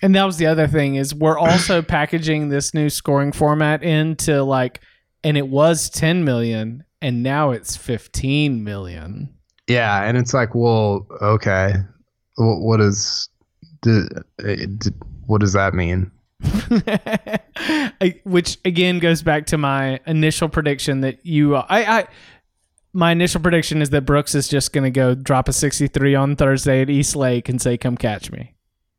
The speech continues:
Speaker 2: Yeah, eighteen under after one round.
Speaker 1: Like,
Speaker 2: It'd be awesome.
Speaker 1: like,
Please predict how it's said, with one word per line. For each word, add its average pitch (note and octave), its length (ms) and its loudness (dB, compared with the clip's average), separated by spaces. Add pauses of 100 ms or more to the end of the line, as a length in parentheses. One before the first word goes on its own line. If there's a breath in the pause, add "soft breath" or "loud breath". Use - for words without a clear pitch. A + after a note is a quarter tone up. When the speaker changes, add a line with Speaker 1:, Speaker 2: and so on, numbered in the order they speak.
(320)
Speaker 2:
Yeah, F#2+ 380 0 (280)
eighteen B2 380 2
under G2+ 480 0
after G#2 260 0
one G2+ 200 2
round. F#2+ 260 0
Speaker 1:
Like, F#3+ 160 2
Speaker 2:
It'd G#2 60 -2
be G2+ 80 2
awesome. F2 340 -2
Speaker 1:
like, F#3+ 260 0